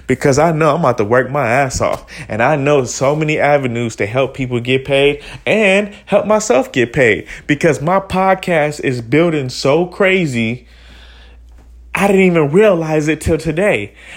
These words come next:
I didn't even realize the power that my podcast had till today. And now we about to go next level. We about to go next level. We about to make shit happen.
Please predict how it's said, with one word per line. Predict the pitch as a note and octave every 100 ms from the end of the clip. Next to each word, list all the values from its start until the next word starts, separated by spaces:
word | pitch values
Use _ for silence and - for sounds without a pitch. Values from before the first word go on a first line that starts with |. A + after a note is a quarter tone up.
| -
I | F#3+
didn't | G3+ G#3
even | F#3 E3+
realize | E3+ G3 G3+ F#3 F3 E3 C#3+
the |
power | C3 - F#3 F#3+ F#3+ E3
that | D#3+
my | D#3 D3+
podcast | - F#3 F#3 F3+ - D#3 D3+ D3+
had | F3 F3 D#3+ D#3+ -
till | F3+ D#3+ D#3
today. | E3 C3+ A#2+ E3 G#2+ A#2+ A2 _ _ - - - _ _ _ _ - - -
And | C#3+ C#3+
now | D#3+ F3+
we | E3+
about | D#3 D3 C#3+
to |
go | C3 C#3
next | D3 D3+ D3
level. | F3+ G#3 A#2+ G#2+ - _ _ _ _ _ _ -
We | C3+
about | C3+ B2
to | A#2+
go | B2 D3
next | D#3+ F3
level. | F3+ D3+ D3+ E3 F#3 - _ _ _ _ _ - - -
We | B2+
about | B2+ A2+ A#2+ A#2+ -
to | C3+ A#2+ A2+ A2 - - - - -
make | A2 A#2 C3+
shit | D#3 D#3
happen. | D#3+ C3+ C#3+ D#3+ E3+